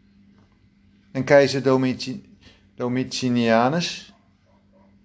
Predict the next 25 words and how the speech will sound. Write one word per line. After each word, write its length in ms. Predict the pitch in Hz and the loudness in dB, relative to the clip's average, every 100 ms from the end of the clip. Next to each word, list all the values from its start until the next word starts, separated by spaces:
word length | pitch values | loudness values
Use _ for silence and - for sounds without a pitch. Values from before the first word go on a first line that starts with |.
| _ _ _ _ _ - | _ _ _ _ _ -6
of 180 | 131 113 | -4 0
Nero, 500 | 123 120 120 151 143 | 2 4 4 2 2
handelde 540 | 151 160 147 139 131 | -2 0 0 0 0
hij 520 | 113 117 131 175 175 _ _ _ _ _ _ _ _ _ _ - | 0 0 2 0 -8 _ _ _ _ _ _ _ _ _ _ -8
met 160 | 135 | -2
de 120 | 143 143 | -2 -2
christenen 560 | 147 131 - 131 127 | -4 -4 -2 -2 0
naar 200 | 127 127 | 2 0
Gods 300 | - 135 131 | 0 -4 -4
geopenbaarde 920 | - 117 127 123 120 117 123 123 117 | -4 0 2 0 -2 2 2 2 -2
wil? 460 | 107 120 160 170 _ - | -2 -2 -4 -8 _ -12
Nee, 500 | 90 104 156 - _ _ _ _ _ _ _ _ _ _ _ - | -6 -4 -6 -10 _ _ _ _ _ _ _ _ _ _ _ -10
want 160 | 120 | -4
hij 120 | 117 | 2
had 180 | 104 90 | 2 2
ze 160 | - 92 | -2 -4
niet 280 | 113 160 104 | -4 -4 -6
lief 420 | 90 110 - - - | -6 -6 -10 -20 -8
als 240 | 110 98 | -6 -6
zichzelf. 720 | 98 - - 143 120 - - _ _ _ _ _ _ _ _ _ _ _ _ _ _ _ _ _ _ _ _ _ _ - | -8 -8 -2 0 -2 -6 -20 _ _ _ _ _ _ _ _ _ _ _ _ _ _ _ _ _ _ _ _ _ _ -12
Maar, 260 | 85 110 | -6 -4
zegt 220 | 117 113 | -2 -2
nu 100 | 120 | -4
iemand 320 | 120 107 101 - | -2 0 0 -2
anders: 640 | 92 98 139 - - | -6 -4 -4 -6 -10